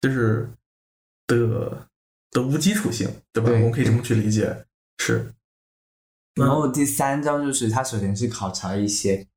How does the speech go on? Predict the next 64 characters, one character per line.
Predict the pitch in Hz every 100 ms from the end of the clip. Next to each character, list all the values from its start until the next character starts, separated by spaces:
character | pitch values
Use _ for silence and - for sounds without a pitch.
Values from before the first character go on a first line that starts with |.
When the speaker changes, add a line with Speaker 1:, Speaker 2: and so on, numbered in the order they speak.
| _ _
Speaker 2:
法 | - 104 98
国 | 101 101 104 - - _
女 | 110
性 | 107 117
主 | 110
义 | 104
学 | 104 - 98
者， | 95 98 - -
比 |
如 | 98
说 | 104 104
像 | 101 104 98
克 | -
里 | 110 104
斯 | 104
蒂 | 101
娃， | 98 92 87 _ _
她 | 110
提 | 107 107
出 | 98 104
了 | 98
一 |
些 | 95
抵 | 101 95
抗 | 92 98
方 | 92 95
式， | - 110 - _
她 | - 107
提 | 110 104
出 | -
了 | 98
符 | 95 - 95
号 | - 101
欲， | 101 98 98 - _ _
就 | -
相 | 110 107 101
对 | 104 101
于 | 95
象 | 92 - 104
征 | 104 95 95
界。 | - 98 - _ -
Speaker 1:
嗯 | 131
哼。 | 135 117 117 - _ _
Speaker 2:
符 | 104
号 | 107
欲 | 107
是 | 107 107 107 -
比 | -
较 | 98 101
流 | 98 95
动 | 98 104 98
的。 | 95 110 _ _ _ _ _ _ _ -
然 | 110
后 | 117
还 | 113 98
有 | 98
一 |
个， | 107 104
比 |
如 | 104
说 | 98 95
考 | - 92
察 | - -
了， | 92 98 110